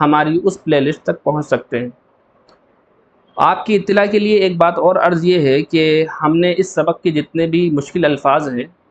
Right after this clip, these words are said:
اس کے معنی ان کو ہم نے نیچے دیے ہوئے ڈسکرپشن میں ذکر کر دیا ہے۔ آپ وہاں جا کر ان معانی کو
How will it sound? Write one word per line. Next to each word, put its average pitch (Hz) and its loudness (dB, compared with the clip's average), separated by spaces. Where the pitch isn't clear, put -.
اس - -8
کے 185 0
معنی 143 2
ان 170 0
کو 190 0
ہم 143 0
نے 160 -2
نیچے 180 2
دیے 175 0
ہوئے 165 2
ڈسکرپشن 170 -2
میں 135 -2
ذکر 175 -2
کر 160 0
دیا 131 0
ہے۔ 131 -10
آپ 180 2
وہاں 165 2
جا 139 2
کر 165 0
ان 165 0
معانی 139 0
کو 175 0